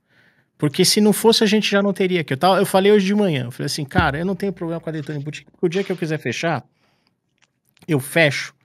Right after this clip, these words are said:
e levo o estoque inteiro pra minha casa, tá tudo certo, você fica, vou ficar feliz da vida." Agora, é, por que isso? Porque eu não pego um produto que eu não gosto.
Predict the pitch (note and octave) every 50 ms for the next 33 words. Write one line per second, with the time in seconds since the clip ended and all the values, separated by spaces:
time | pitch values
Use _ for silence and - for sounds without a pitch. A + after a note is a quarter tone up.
0 | _ _ _ _ _ _ _ _ _ - D#3 D#3 D3+ D#3 D#3+ D#3+ D3 D#3 E3 D#3+
1 | - - - - F#3+ F#3+ F#3+ - - G#3 F#3 - F#3+ F#3 F#3+ F#3+ - - F#3+ F#3
2 | F3+ F3+ F3+ - F3 E3 F3+ E3+ E3 F3 - E3 D#3+ - F#3 F3+ - - F3 F3
3 | E3+ E3+ F3 E3+ - - E3+ - - - _ - E3 D3+ D3 - - D#3 C#3+ C#3+
4 | C#3+ - - - D3+ - - D#3 D#3+ E3 D#3+ F#3+ F#3+ D#3 C#3+ C3+ A2+ A2+ C3 _
5 | _ _ - - - - _ _ _ _ - C3+ D3 C3+ C#3+ C#3 C3 B2 B2 A#2+
6 | - - _ _ - C#3+ C#3 C3 B2+ - F#3+ F#3+ F#3+ - A3 G#3+ F#3+ F3 D#3+ C3+
7 | - - C#3+ - D#3 D3+ - F#3 F#3+ F#3+ F#3+ F3+ F3+ - F3+ F3+ F3 F3+ G#3 A#3+
8 | A3+ - A3 G#3+ F3+ G3+ F#3+ - - - F#3+ G3 F#3 E3 C#3+ A#2+ G#2+ - - -